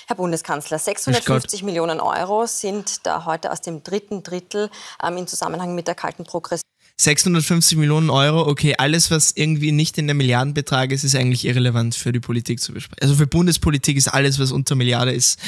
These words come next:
Speaker 2: nicht der Rede wert, vor allem wenn du nur von vier bis,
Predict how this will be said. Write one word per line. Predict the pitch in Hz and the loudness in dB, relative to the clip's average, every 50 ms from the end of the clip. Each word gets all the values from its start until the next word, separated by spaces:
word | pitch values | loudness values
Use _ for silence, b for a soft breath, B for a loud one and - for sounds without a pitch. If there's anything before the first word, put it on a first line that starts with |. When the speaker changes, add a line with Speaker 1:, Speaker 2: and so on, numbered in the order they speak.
| B B B | B B B
Speaker 2:
nicht | B 131 143 135 - - | B 2 2 2 2 2
der | 139 127 | 2 2
Rede | 131 127 127 110 | 2 0 0 -2
wert, | 113 101 - - | -4 -4 -6 -4
vor | - 123 | -4 -2
allem | 135 120 123 123 | -2 0 0 2
wenn | 123 123 | 2 2
du | 123 127 123 127 | 2 2 2 2
nur | 131 127 127 127 127 123 120 120 | 2 2 2 2 2 2 2 0
von | 117 - - 117 120 120 117 123 131 _ _ _ _ _ _ _ _ _ | -2 -4 -6 -6 -4 -4 -4 -6 -8 _ _ _ _ _ _ _ _ _
vier | _ - - 131 127 123 104 | _ -14 -8 -6 -6 -4 -4
bis, | - 123 131 - - | -6 -6 -6 -6 -8